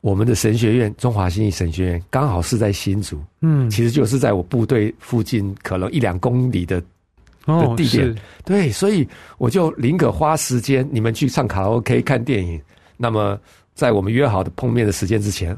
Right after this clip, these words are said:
Speaker 1: 我就去神学院看一看。
Speaker 2: 嗯。
Speaker 1: 所以这也成为了一个很好的机缘，让我多认识了神学院的老师，还有，呃，了解了神学院这些的神学生，他们平常是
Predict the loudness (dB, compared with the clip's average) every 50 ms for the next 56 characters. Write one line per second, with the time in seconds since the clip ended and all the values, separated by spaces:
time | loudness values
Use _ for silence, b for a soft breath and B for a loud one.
0 | -6 -2 -2 0 0 2 0 0 0 0 0 0 0 0 0 0 2 0 0 -2
1 | -4 b b b b b b b b b b -8 -4 -2 0 0 0 -2 -2 -2
2 | -4 -4 -6 b b b b b -2 0 2 2 2 2 2 2 2 2 2 2
3 | 0 0 0 2 2 2 2 2 2 2 0 2 2 0 2 2 0 0 0 0
4 | 0 -2 -2 -2 -2 0 0 2 2 0 0 -2 -4 -8 B B B B B B
5 | 0 2 2 2 0 2 2 2 2 4 2 2 0 0 0 0 0 0 0 0
6 | -2 -2 0 0 0 0 2 2 0 0 0 -2 -4 -6 -8 -8 -6 -4 -4 -4
7 | -4 -4 -8 B B B B -2 0 0 0 0 -2 -6 B B B B B -6
8 | -4 -4 -2 0 0 0 0 0 0 0 0 0 -2 -2 -2 -2 0 0 2 2
9 | 0 0 0 -2 -2 0 0 0 0 0 0 -2 -2 0 0 0 0 2 2 2
10 | 2 2 2 0 2 2 0 0 0 0 -2 -2 0 0 0 -2 -2 -2 -2 -4